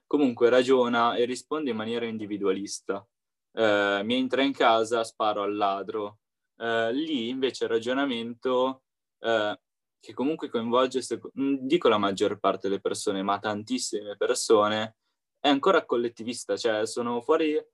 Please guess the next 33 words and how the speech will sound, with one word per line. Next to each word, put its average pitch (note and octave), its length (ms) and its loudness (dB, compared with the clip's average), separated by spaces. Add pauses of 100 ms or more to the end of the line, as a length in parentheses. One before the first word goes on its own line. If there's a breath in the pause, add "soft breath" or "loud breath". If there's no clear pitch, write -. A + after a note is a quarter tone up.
(260)
dagli A2 840 -2
schemi A2+ 380 -4
sotto G2+ 260 -8
questo G2+ 320 -6
punto G#2 280 -2
di G2+ 120 4
vista, G2+ 340 2
cioè A2+ 180 6
ragionano, E3+ 840 2 (300)
eh, A2 600 2
con A#2 120 -2
dinamiche C#3 400 0
di A2+ 120 0
gruppo, A2 720 -4 (560)
ehm, G2 1000 -4 (160)
e C3+ 120 2
questo D#3+ 280 2
secondo A#2 340 -2
me D#3+ 100 4
li D#3 80 0
contraddistingue A#2+ 1000 0
come A2+ 600 0 (100)
popolo, C3 720 0 (280)
eh, G2 540 -2
rispetto G#2+ 460 -6
al G#2 80 -2
resto A2 200 -6
dell'Italia C#3 540 0
più A#2 160 -6
di A#2 120 -6
qualsiasi A2+ 420 -6
altra G#2 240 -6
caratteristica. F#2+ 1000 -8